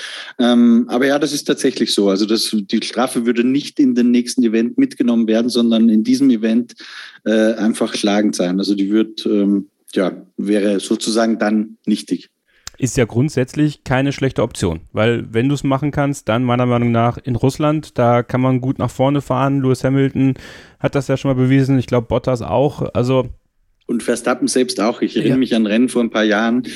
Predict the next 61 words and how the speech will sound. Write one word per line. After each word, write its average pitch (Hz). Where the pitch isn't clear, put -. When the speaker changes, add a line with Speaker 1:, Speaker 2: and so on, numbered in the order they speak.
Speaker 1:
äh, 107
wo 113
er 110
von 113
ganz 113
hinten 139
auf, 113
ich 117
glaub, 120
vier 127
oder 117
fünf 123
gefahren 92
ist. -
Ich -
glaub, 107
Fünfter 110
war 90
er 87
dann 85
am 82
Ende. 82
Also 87
auch 90
er 104
hat 98
das -
schon 95
gezeigt 90
mit 107
dem, 95
mit 110
dem 107
Red 104
Bull, 95
obwohl 95
das 95
ja 107
nicht 113
eine 101
Red -
Bull-Strecke -
ist. -
Speaker 2:
Und 113
jetzt 117
selbst 120
das, 127
also 113
ist -
in 117
diesem 180
Jahr, 98
finde 107
ich, 120
mit 113
der 107
Motorleistung, 135
die 127
Red 123
Bull 120
hat, 123